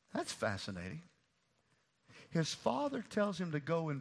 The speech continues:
peace when in reality he's coming back for war. And verse twelve says the conspiracy, conspiracy grew strong. The people,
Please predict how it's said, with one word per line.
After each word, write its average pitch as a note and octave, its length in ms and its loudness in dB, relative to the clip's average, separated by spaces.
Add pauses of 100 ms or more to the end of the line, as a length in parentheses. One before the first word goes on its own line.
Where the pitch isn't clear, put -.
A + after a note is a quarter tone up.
peace D3+ 360 -4
when C3 120 0
in C3+ 160 0
reality B2 680 0 (340)
he's A2+ 260 -2
coming A#2 460 0 (100)
back - 300 0
for - 180 -10 (140)
war. G#2+ 280 -8 (3250)
And G#2+ 80 -4
verse G#2+ 160 -4
twelve G#2+ 260 -2
says G#2+ 220 -2
the - 100 -14
conspiracy, G#2 720 -6 (180)
conspiracy A2 540 -6
grew G#2 220 -6
strong. A2 420 -4 (1200)
The - 80 -12
people, D3 400 -2